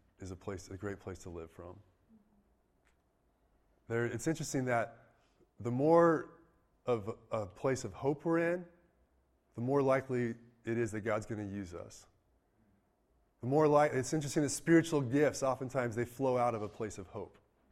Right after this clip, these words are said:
If we're, if we're not in hope, it's unlikely that, it's li-, that spiritual gifts are gonna flow out of us.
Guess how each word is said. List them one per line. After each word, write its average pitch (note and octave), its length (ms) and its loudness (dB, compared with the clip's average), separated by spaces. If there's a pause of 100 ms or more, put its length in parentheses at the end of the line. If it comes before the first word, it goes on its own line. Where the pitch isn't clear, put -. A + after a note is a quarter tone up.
(1000)
If B2+ 180 -4
we're, D3+ 260 6
if A#2+ 180 -8
we're D#3+ 80 2
not F3+ 180 8
in D#3 80 2
hope, F3 280 4
it's D3 140 -4
unlikely D#3+ 640 2
that, A2 200 -4 (140)
it's - 120 -10
li-, D#3+ 60 2 (140)
that B2+ 360 -2
spiritual C#3 440 -4
gifts A#2 240 -4
are A2 40 -6
gonna G#2 200 -6
flow G#2 240 -6
out F#2 180 -2
of F2 140 -12
us. - 280 -18